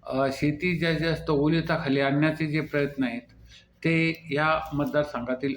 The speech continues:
आमदारांना करावे लागतील. त्यानंतर सर्वात महत्त्वाची अजून एक गोष्ट आहे की, वैयक्तिक लाभाच्या ज्या योजना आहेत,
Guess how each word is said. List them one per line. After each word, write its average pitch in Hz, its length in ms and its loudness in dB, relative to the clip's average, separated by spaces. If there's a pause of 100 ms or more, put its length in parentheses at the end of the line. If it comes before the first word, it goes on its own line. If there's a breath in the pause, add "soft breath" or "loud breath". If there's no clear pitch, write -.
आमदारांना 123 560 -2
करावे 139 400 0
लागतील. - 520 -6 (580 loud breath)
त्यानंतर 175 600 2
सर्वात 160 540 0
महत्त्वाची 156 480 2
अजून 156 320 2
एक 165 100 4
गोष्ट 139 320 0
आहे 120 140 -2
की, 143 160 -4
वैयक्तिक 151 500 0
लाभाच्या 151 460 2
ज्या 147 140 2
योजना 127 340 0
आहेत, 107 160 -6